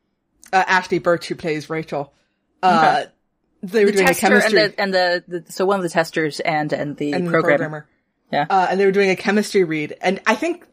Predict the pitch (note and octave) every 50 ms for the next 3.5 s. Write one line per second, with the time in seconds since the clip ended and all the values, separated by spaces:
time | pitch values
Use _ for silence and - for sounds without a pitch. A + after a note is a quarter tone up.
0 | _ - - - C4+ A#3+ G#3+ G3+ G#3 A3 A3+ A3 - B3+ A3+ F#3 F3 F3+ F3+ G#3
1 | F#3+ F3 - E3+ E3 D#3+ E3 - - - - A#3+ B3+ - - _ _ _ _ _
2 | _ _ _ _ _ - - - - - - - - G4+ C#4 C4+ C4 B3+ B3 A#3+
3 | A#3 A3+ A3+ A3 A3 A3+ A#3 A#3+ C4+ G#4+